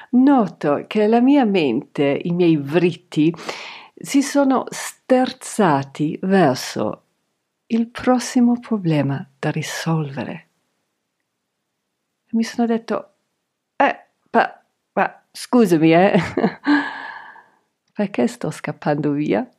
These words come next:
Come mai ho tutta questa fretta di,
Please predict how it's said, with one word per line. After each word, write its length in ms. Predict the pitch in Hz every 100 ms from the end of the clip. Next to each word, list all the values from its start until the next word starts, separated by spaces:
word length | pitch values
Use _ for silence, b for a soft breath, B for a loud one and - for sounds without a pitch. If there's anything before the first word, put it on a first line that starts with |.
| _ _ _ _ _ _ _ _ _ _ _ _ -
Come 280 | - 349
mai 420 | 339 247 170 160 165
ho 120 | 175
tutta 320 | - - 180
questa 380 | 170 180 - 175
fretta 720 | 165 202 185 196 190 - 165
di, 440 | 143 165 156 151